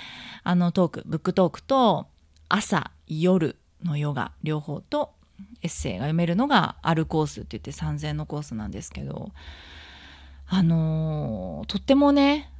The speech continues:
そうやって活用してもらい方が嬉しいですね。朝晩ヨガをやるっていう習慣になってくれててね、すごい嬉しいです。ヨガの方が体の、なんか微細な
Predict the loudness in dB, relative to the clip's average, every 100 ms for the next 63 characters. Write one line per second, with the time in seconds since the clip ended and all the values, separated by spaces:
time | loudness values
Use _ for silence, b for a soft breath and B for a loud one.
0 | -20 -20 -14 -2 -2 0 0 0 -2 0
1 | 2 2 2 4 6 6 6 4 2 2
2 | 2 4 4 4 4 4 2 2 0 -2
3 | -2 -2 -2 0 2 4 4 2 2 -2
4 | -6 0 2 2 0 0 -2 -4 -4 -6
5 | -4 -4 -4 -4 -8 b b b b b
6 | b b b -20 -8 -2 0 0 2 2
7 | 2 0 -4 -6 -8 -10 -12 -6 -4 -4
8 | -8 -16 -10 -2 0 0 -4 -8 -6 -4
9 | -4 -4 -6 -8 -12 -18 -20 _ B B
10 | B B 2 6 8 6 4 0 -2 -4
11 | -4 -2 0 2 2 2 0 -4 -10 -18
12 | -14 -14 -14 -4 -2 -2 -2 0 2 4
13 | 2 0 -2